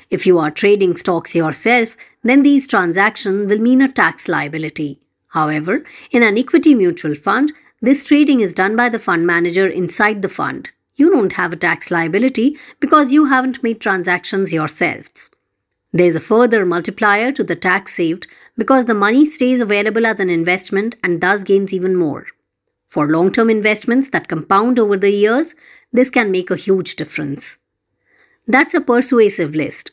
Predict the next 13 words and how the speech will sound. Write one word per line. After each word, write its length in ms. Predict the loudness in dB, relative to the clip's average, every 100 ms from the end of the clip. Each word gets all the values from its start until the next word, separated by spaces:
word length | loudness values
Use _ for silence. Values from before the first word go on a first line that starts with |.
| _
isn't 300 | -4 -4 -2
it? 240 | -2 -2 -10 _ _ _
However, 600 | -4 -2 -2 -2 -2 -4 -8 _ _ 0
don't 260 | 2 2 2
let 180 | -2
me 100 | -2
convince 420 | 0 0 0 0 -2
you 100 | 0
to 120 | 2
never 380 | 2 0 0 0
look 180 | 0
at 200 | -2 -4
stocks. 520 | -8 -10 -10 -10 -10